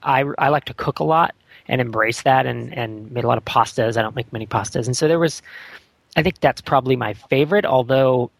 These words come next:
I really enjoyed Rome because of the time you and I spent together just talking and walking around Rome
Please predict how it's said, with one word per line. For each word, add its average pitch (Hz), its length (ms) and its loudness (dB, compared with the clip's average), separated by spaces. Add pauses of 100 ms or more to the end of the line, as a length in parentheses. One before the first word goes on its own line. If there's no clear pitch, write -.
(200)
I 131 80 4
really 143 320 2
enjoyed 123 280 -2
Rome 117 240 -4
because 113 240 -6
of 107 80 -16
the 107 60 -18
time 113 280 -4
you 104 140 -6
and 104 80 -4
I 101 100 -4
spent - 360 -4
together 104 580 0 (680)
just - 280 -6
talking 101 380 -2
and 101 120 -8
walking 104 380 2
around 101 320 -4
Rome 101 280 -4